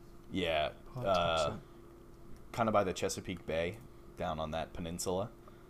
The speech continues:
Speaker 2: Um,
Speaker 1: But,
Speaker 2: c-,
Speaker 1: uh,
Speaker 2: 'cause I,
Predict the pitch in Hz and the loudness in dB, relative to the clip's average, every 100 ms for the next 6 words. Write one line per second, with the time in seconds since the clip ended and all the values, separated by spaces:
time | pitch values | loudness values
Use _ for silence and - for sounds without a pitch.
0 | - - - 113 117 127 139 160 170 175 | -18 -16 -8 -4 -2 -2 -2 -2 -2 -2
1 | 185 196 196 - - - - - - - | -2 -2 -4 -6 -12 -12 -14 -16 -16 -16
2 | - - - - - - - - - - | -16 -14 -12 -12 -10 -8 -8 -8 -8 -8
3 | - - - 107 87 82 156 151 147 160 | -8 -6 -4 2 4 4 2 6 6 8
4 | 196 | 8